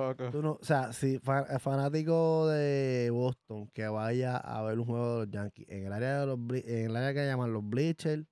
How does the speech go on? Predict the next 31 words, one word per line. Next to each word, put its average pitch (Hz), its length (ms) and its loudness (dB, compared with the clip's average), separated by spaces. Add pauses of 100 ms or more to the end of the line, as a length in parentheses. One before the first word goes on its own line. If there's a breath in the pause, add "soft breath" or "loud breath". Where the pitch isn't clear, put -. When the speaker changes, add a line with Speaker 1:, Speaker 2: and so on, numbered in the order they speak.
(340)
Speaker 2:
se 110 140 -8
jodió, 101 640 -2 (280)
porque 104 200 -14
allí 101 220 -8
lo 120 100 -6
van 120 200 -6
a 120 40 -6
hacer 117 280 -6
trizas, 104 460 -10
<laughs> - 40 -20
cabrón. 107 640 -6
Speaker 1:
Diablo. - 1160 -10
Speaker 2:
Pues 135 100 -6
me 135 60 0
dijeron, 135 200 0
"Consíguete 139 420 0
algo 180 240 0
más 175 220 0
neutral". 156 640 -2 (580)
Me 123 100 -4
dijeron, 139 360 0
"Pues, 175 140 -4
papi, 185 260 -4
tengo 180 640 2 (640)
a 127 520 -2
cinco 139 400 -2
filas 160 340 0
atrás 156 240 0
de 156 140 0
home 156 240 -2
plate, 170 360 -2